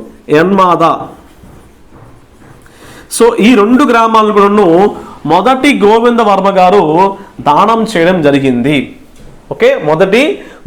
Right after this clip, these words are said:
గోవిందవర్మ గారు దానం చేయడం అనేది జరిగిందనమాట.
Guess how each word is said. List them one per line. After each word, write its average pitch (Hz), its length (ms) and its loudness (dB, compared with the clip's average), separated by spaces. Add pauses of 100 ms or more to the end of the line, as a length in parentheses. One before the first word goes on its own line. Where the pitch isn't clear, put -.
గోవిందవర్మ 175 640 2
గారు 165 200 4 (500)
దానం 180 320 2
చేయడం 170 220 2
అనేది 151 260 2 (560)
జరిగిందనమాట. 139 560 -2